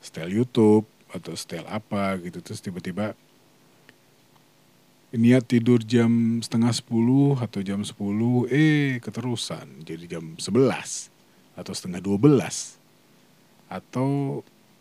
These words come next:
ada yang habis minum <laughs> kopi. Nah, gua kejelekannya itu. Minum kopi,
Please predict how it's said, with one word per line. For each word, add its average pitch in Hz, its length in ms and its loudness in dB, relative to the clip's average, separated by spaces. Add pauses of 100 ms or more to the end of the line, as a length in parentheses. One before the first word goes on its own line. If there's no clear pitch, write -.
(220)
ada 104 240 -4
yang 101 80 -2
habis - 560 -4 (160)
minum 113 280 2
<laughs> - 40 0
kopi. - 400 0 (1600)
Nah, 117 280 2 (120)
gua 127 440 2 (480)
kejelekannya 107 680 -2
itu. 98 280 -6 (840)
Minum 92 240 -8
kopi, 107 640 -2